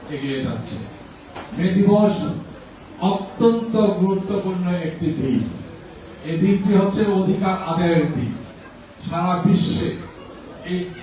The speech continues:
দিনটি পালন করে তাদের অধিকারকে নিয়ে।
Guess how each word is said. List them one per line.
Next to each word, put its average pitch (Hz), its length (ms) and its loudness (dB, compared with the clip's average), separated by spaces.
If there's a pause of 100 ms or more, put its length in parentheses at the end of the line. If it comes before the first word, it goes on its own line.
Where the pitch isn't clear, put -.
(220)
দিনটি 175 300 2 (100)
পালন 160 320 2 (100)
করে 117 180 -6 (720)
তাদের 180 260 0 (140)
অধিকারকে 170 580 6
নিয়ে। 110 240 0